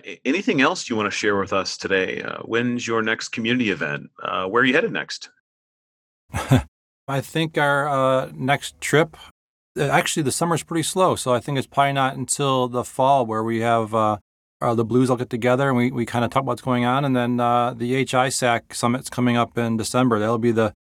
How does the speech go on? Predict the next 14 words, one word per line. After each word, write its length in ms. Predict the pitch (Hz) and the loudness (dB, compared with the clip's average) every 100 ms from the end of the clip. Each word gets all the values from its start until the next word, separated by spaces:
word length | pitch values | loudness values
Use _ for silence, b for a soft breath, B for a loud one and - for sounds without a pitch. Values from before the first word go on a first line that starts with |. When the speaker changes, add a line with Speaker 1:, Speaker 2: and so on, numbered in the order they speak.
| _ _ - | _ _ -6
Speaker 2:
the 100 | 110 | 0
big 180 | 117 113 | 2 2
one 200 | 117 110 | 2 0
for 180 | 123 | 0
me 400 | 117 135 143 131 - _ - | 2 4 2 0 -8 _ -6
and 180 | 113 | -2
a 60 | 110 | 0
great 200 | 117 123 | 0 2
one 160 | 117 110 | 0 -2
for 140 | 117 | 0
the, 280 | 113 110 110 | 2 2 4
uh, 160 | 107 104 _ _ - | 2 -2 _ _ -2
health 160 | 117 - | -2 2
community. 380 | 123 120 107 | 2 2 2